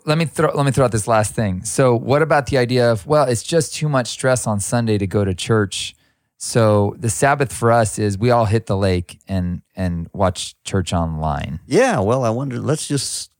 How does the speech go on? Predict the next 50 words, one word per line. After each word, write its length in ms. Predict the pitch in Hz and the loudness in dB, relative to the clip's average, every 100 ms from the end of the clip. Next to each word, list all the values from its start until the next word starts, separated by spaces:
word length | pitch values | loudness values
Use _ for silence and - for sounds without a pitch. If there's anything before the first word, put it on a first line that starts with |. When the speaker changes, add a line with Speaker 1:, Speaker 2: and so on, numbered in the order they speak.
| - | -6
Speaker 2:
look 180 | 117 113 | -4 -2
at 60 | |
that 180 | 95 95 | -2 -2
twenty 220 | - 110 101 | -2 -2 0
years 180 | 95 | -2
down 240 | 92 92 90 | 0 0 0
the 60 | |
road, 160 | 90 95 | 2 2
and 100 | 87 | 2
I 80 | 98 | 0
can 140 | 101 | -2
tell 160 | - - | -2 0
you 80 | 92 | 2
how 100 | 92 | 2
that's 180 | 87 - | 0 -2
gonna 160 | 98 | -2
work 220 | 87 90 95 | 0 0 2
out 180 | 90 - | 0 0
for 160 | 85 | -2
you. 80 | 82 | -2
It's 160 | 90 - | -2 0
not 160 | 110 | 0
gonna 120 | 113 92 | 0 0
work 180 | 90 92 | 0 0
out 140 | 87 | 0
for 120 | - | 0
you 120 | 82 82 | -2 0
well. 340 | 85 82 78 _ _ _ _ _ - | -2 -2 -6 _ _ _ _ _ -4
Um, 580 | 90 85 82 82 - - _ - | 0 2 0 -2 -8 -18 _ -20
first 360 | - 127 160 - | -2 2 2 2
of 80 | 92 | 0
all, 260 | 87 92 | 2 2
it's 240 | 98 92 - | 0 -4 -6
the 240 | - 95 | -4 0
old 140 | 95 92 | 0 0
story. 400 | - 98 90 - | -2 0 0 0
Well, 180 | 110 135 | -2 2
first 200 | 233 - | 2 2
of 60 | |
all, 120 | 95 | 2
if 80 | 95 | 2
you 80 | 107 | 2
have 160 | 90 - | -2 -2
kids, 640 | - 170 90 90 98 - | 0 2 4 2 -4 -10
what 160 | - 139 | -2 0
are 40 | |
you 80 | 120 | 0
telling 360 | 92 107 90 90 | -2 -2 -2 -2
them? 300 | 113 87 87 _ _ _ _ _ _ _ - | -4 -4 -8 _ _ _ _ _ _ _ -4
So 140 | 120 | 2